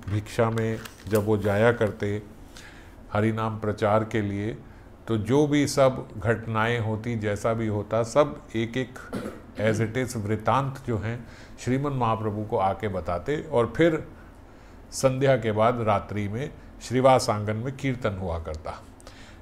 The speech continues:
ऐसे ही दिन बीते, हर रोज ऐसे ही संकीर्तन चलता और संध्या के समय तो जैसे मैंने बताया पूरा नवद्वीप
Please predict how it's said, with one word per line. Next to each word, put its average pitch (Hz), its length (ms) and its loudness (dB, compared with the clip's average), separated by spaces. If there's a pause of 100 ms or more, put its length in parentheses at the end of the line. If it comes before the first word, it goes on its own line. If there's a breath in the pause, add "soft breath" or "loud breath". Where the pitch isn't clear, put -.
ऐसे 143 300 10
ही 180 100 8
दिन 143 340 2
बीते, 131 380 4
हर 135 220 6
रोज 127 400 0 (380 loud breath)
ऐसे 113 260 2
ही 123 120 0
संकीर्तन 117 760 -2
चलता 113 600 0 (320 loud breath)
और 143 240 10
संध्या 135 480 6
के 139 200 2
समय 135 360 0
तो 131 160 -2
जैसे 120 300 2
मैंने 120 240 -2
बताया 110 340 2
पूरा 123 340 2
नवद्वीप 110 640 0